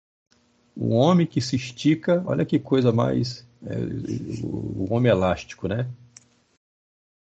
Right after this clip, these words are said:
É, o homem que vira chama, o tocha humana, uma mulher que fica invisível e um monstro lá, meio monstro que é o,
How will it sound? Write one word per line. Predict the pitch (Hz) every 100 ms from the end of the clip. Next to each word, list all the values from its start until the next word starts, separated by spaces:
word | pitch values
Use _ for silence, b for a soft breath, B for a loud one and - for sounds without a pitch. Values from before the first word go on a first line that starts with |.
| _ _ _ - -
É, | 98 98 95 95 92 92
o | - 123
homem | 123 170 175
que | - 165 147 135 107 -
vira | 101 101 131 123
chama, | 113 - 127 147 175 202 185 _ _
o | 143
tocha | - - 113 - 110
humana, | 98 98 95 92 - _ -
uma | 113
mulher | 123 120 113 120
que | -
fica | 117 123
invisível | 110 101 92 113 151 151 147 123 b b b b _ 120
e |
um | 120 117 110
monstro | 104 117 123 - -
lá, | 101 113
meio | 107 110 104
monstro | 101 120 127 123
que | - 120
é | 113
o, | 110 104 98